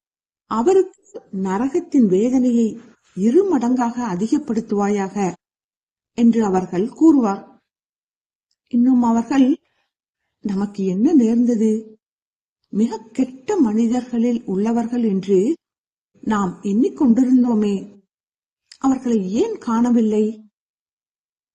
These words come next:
நாம் அவர்களை பரிகாசம் செய்து கொண்டிருந்தோமா, அல்லது அவர்களை விட்டும்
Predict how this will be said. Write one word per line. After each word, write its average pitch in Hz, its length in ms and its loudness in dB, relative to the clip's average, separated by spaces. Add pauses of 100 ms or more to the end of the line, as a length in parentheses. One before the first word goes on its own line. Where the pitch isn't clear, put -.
(120)
நாம் 294 420 4
அவர்களை 240 840 -4
பரிகாசம் 302 640 0
செய்து 202 320 0
கொண்டிருந்தோமா, 247 960 0 (640)
அல்லது 339 340 2
அவர்களை 330 540 0
விட்டும் 302 600 2